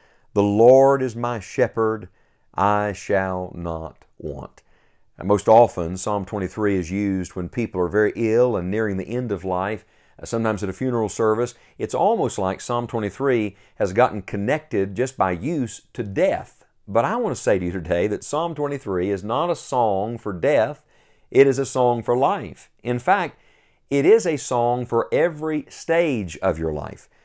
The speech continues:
We know that David wrote it, but we don't know exactly when this shepherd turned king wrote this psalm. Uh, did he write it sitting in the fields as a young man keeping watch over Jesse's sheep,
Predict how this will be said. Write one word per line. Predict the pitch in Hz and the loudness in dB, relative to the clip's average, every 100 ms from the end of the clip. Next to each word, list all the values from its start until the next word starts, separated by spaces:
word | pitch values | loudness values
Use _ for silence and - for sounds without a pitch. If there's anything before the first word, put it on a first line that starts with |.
| _ _ _ | _ _ _
We | 107 | 4
know | 127 | 6
that | 101 | 6
David | 107 113 92 | 4 4 2
wrote | 92 120 107 | 6 6 6
it, | 90 95 | 2 0
but | 107 | -2
we | 107 | 0
don't | 117 196 | 0 -2
know | 143 139 | -2 -6
exactly | 110 101 139 135 139 | -4 -2 -2 -2 -4
when | 117 120 127 104 107 117 | -2 -2 0 0 -2 -4
this | 104 104 110 - - | -8 -4 -4 -4 -14
shepherd | - 160 143 143 127 - | -4 -2 0 -2 -4 -6
turned | - 127 113 | -6 -4 -6
king | - 131 110 101 113 | -6 -6 -4 -6 -6
wrote | 107 117 120 | 0 2 2
this | 101 101 | -4 -6
psalm. | - 98 69 60 - _ _ _ _ | -4 -6 -6 -12 -20 _ _ _ _
Uh, | - | -10
did | 73 | -2
he | 104 | 2
write | 113 113 113 120 | 4 6 4 2
it | 139 - | -2 -2
sitting | 131 123 117 | -2 0 0
in | 117 | -4
the | 110 | -4
fields | - 120 123 123 104 | -4 0 2 0 -2
as | 107 | -4
a | 107 | -2
young | 107 113 | -2 -2
man | 110 113 113 | -2 -2 -2
keeping | 110 120 117 113 101 _ _ | -4 -6 -4 -6 -8 _ _
watch | 95 110 113 - 120 | 2 6 6 6 0
over | 107 98 | 0 -2
Jesse's | 90 120 - 110 92 - _ | 2 0 2 -4 -6 -12 _
sheep, | - - 127 139 - | -18 -2 0 0 -2